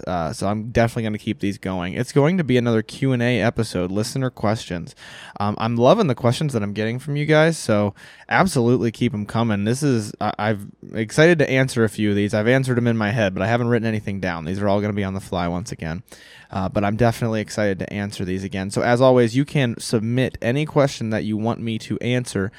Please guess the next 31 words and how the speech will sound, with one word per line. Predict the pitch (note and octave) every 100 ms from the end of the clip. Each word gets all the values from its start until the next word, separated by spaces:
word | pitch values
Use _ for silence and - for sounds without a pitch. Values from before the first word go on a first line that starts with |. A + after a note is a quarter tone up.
| - - -
on | B2 D3+
my | D#3+ D#3
Instagram. | D3 D3+ C3 B2 A#2+ -
Every | C3 D3
Wednesday, | C#3 C3+ C#3+ A#2 A2 G2+ G#2
I | G2+ G#2
post | - B2 A#2+ A#2+ -
a | G#2
Q | G2 - C#3
and | C3+
A | A#2+ A#2+
on | A2 A2+
my | A2+ A#2
story, | - A2 G#2+ G#2+ G#2+
and | G2+ G2+
you | G2+
can | G2+
just | G#2 -
respond. | G2+ - G#2+ G#2+ A#2+
It's | -
one | A2+ G#2
of |
those | G#2 G2
question | - A2+ - B2
stickers. | A#2 A#2+ A#2 A#2+ C3+ - - - - -
Uh, | G#2+
the | G#2+
Instagram | A2+ - A#2+ G#2+
is | G#2+ - -
at | B2 -
whiskey | A#2 A#2+ - C3+